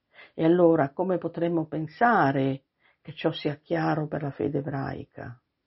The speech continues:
Non lo è stato, non lo è.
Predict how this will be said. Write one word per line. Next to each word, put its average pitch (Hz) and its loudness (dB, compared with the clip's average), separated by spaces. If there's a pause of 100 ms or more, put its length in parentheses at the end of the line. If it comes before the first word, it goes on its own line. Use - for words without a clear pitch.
(760)
Non 127 -2
lo 113 -6
è 113 -10
stato, - -6 (500)
non 139 -12
lo 196 4
è. 151 2